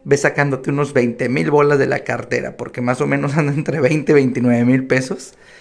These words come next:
Como les digo, es una gama premium. Y, pues, bueno,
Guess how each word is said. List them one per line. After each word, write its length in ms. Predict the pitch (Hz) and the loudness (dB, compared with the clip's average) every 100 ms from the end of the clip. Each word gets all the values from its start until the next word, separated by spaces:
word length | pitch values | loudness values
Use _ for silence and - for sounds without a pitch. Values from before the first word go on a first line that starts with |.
| - - _ _ _ _ - | -20 -20 _ _ _ _ -20
Como 140 | - 113 | -8 -4
les 120 | 107 | -2
digo, 200 | 113 131 | 0 0
es 100 | 127 | 0
una 140 | 135 | 0
gama 340 | 123 127 123 - | 0 2 0 0
premium. 460 | 135 127 135 185 - _ _ _ _ _ _ - | 0 2 0 -4 -8 _ _ _ _ _ _ -16
Y, 120 | 139 | -8
pues, 180 | - 120 | 0 0
bueno, 320 | 117 - - | 0 -6 -12